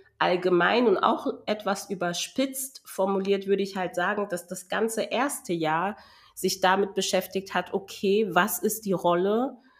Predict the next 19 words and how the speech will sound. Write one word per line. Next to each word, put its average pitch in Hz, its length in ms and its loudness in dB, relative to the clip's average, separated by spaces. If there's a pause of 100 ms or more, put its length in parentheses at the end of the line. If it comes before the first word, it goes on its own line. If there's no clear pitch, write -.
(240)
dieser 190 260 2
Stelle? 240 800 0 (480)
Ähm, 185 560 6 (200)
was 180 640 0
ist 190 240 -2
die 190 60 -6
Position 180 680 -4
nach 165 280 -2
außen? 247 640 0 (220)
Und 180 240 2
was 190 240 4
ist - 180 -4
vor - 260 -2
allem 196 380 0
nicht - 520 0
die 156 120 -2
Aufgabe 147 540 -2
dieser 143 300 -6
Stelle? 135 580 -4